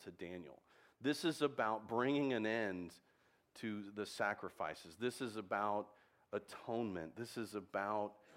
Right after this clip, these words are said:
dealing with everything Daniel has been so focused on confessing.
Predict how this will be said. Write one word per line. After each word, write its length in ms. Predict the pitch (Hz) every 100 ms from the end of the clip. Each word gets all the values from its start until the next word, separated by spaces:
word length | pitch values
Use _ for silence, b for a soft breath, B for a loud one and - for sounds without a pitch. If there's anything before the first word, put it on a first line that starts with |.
| B B B B _ _ - -
dealing 520 | 143 175 175 127 107
with 160 | 104 -
everything 540 | 123 135 147 147 135 104
Daniel 440 | 117 117 117 107
has 200 | 107 101
been 220 | 110 101
so 300 | 101 - 107
focused 540 | - 117 110 104 - 87
on 160 | 87
confessing. 680 | - 85 - 92 85 -